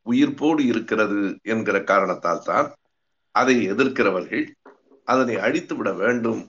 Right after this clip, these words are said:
என்று நினைக்கிறார்கள். இதுவே பெரியார் மண் என்பதற்கான அடிப்படையான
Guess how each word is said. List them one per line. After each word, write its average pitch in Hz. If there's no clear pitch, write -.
என்று -
நினைக்கிறார்கள். 95
இதுவே 147
பெரியார் 165
மண் 127
என்பதற்கான 113
அடிப்படையான 113